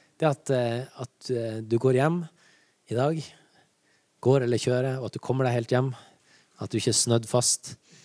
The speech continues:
Men så går du og tenker,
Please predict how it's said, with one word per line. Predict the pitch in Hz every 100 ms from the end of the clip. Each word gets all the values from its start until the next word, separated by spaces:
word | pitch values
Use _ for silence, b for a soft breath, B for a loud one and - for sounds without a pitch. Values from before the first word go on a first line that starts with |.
| B 180 185 B B B _ _ _ _ _ _ _ _ _
Men | 120 139
så | 165 139
går | 151
du | 135
og | 120
tenker, | 127 - 113